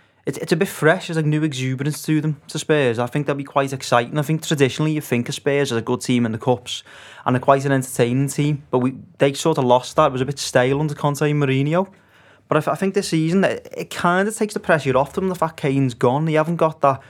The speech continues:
thirty goal a season striker. So it may spread out throughout the team. I think Maddison will be pivotal to them this season. But Richarlison's a, a very much a confidence player.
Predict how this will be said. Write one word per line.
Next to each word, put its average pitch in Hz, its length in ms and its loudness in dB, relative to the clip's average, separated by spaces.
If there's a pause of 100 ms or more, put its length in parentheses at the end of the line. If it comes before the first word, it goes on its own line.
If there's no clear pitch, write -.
(340)
thirty 127 480 -2
goal 123 240 2
a 127 60 -4
season 123 320 -2
striker. 120 400 0
So 143 260 0
it 123 100 -2
may 151 220 2
spread 143 340 0
out 120 160 0
throughout 139 280 0
the 139 80 -8
team. 135 240 -2
I - 20 -4
think 143 160 -4
Maddison 120 540 0 (360)
will 123 100 -6
be 117 120 0
pivotal 123 400 -2
to 90 80 -4
them 131 140 2
this 123 160 -2
season. 127 340 0
But 107 220 -2 (680)
Richarlison's 147 600 2
a, 156 160 2
a 127 100 -6
very 139 220 2
much 131 160 -2
a 139 40 -2
confidence 131 680 -2
player. 147 360 0